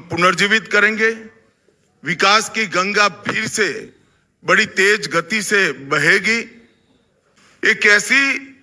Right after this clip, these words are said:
मजबूत राष्ट्रीय ग्रिड बनाएंगे जो बंगाल से घुसपैठ को समाप्त कर देंगी। इंसान छोड़ दीजिए, परिंदा भी पैर नहीं मार पाए,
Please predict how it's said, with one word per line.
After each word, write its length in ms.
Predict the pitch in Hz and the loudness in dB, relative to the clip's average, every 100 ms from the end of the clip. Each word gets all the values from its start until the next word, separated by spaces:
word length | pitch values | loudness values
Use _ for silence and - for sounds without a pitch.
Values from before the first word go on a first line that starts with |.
| _ _ _ _ | _ _ _ _
मजबूत 880 | - 165 180 180 185 247 247 - - - _ _ _ _ 160 | -10 -2 0 0 0 0 -2 -8 -18 -20 _ _ _ _ -2
राष्ट्रीय 600 | 170 175 202 - 233 240 | 2 2 0 -2 0 0
ग्रिड 480 | 160 170 220 269 240 | -2 -2 2 2 2
बनाएंगे 560 | 202 190 185 185 185 - - _ _ _ _ _ _ _ _ _ _ | 2 2 2 0 -4 -6 -12 _ _ _ _ _ _ _ _ _ _
जो 220 | 135 196 175 | -2 -2 0
बंगाल 500 | 165 180 185 202 202 | -2 0 2 2 2
से 200 | 196 214 247 247 - - _ _ - | 0 0 2 -2 -10 -20 _ _ -20
घुसपैठ 680 | 120 175 220 - 214 208 214 | -10 -6 -6 0 2 2 0
को 120 | 214 | -2
समाप्त 600 | - 151 185 208 - - | -2 0 2 2 -2 -10
कर 80 | 131 | -10
देंगी। 260 | 101 - - _ _ _ _ - _ | -10 -16 -20 _ _ _ _ -20 _
इंसान 520 | - 190 190 214 226 233 | 0 0 2 4 2 0
छोड़ 300 | - 214 226 | -4 -2 -2
दीजिए, 400 | 226 233 254 262 254 - - _ _ _ _ | -2 0 0 0 -2 -10 -20 _ _ _ _
परिंदा 460 | 214 233 254 240 240 | 0 2 2 2 2
भी 180 | 208 277 | 0 -2
पैर 340 | 262 233 233 | 0 2 4
नहीं 200 | 226 220 | 2 0
मार 220 | 220 208 214 | 2 2 2
पाए, 460 | 214 208 226 269 | 2 2 2 0